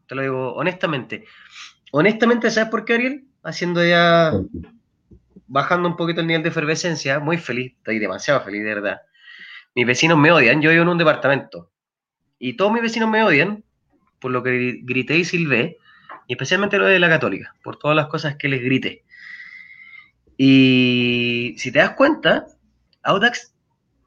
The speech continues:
Speaker 1: debería ser, es normal que seamos punteros,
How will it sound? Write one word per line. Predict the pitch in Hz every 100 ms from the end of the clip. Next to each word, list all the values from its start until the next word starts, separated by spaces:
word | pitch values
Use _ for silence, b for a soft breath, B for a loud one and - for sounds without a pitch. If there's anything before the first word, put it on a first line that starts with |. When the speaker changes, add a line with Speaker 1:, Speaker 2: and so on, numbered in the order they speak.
| B B B 127
Speaker 1:
debería | 120 127 131 175 170
ser, | - 185 180 - _ _ _ _
es | 170 170
normal | 175 156 156 208
que | 214
seamos | 220 220 220
punteros, | 214 - 160 139 233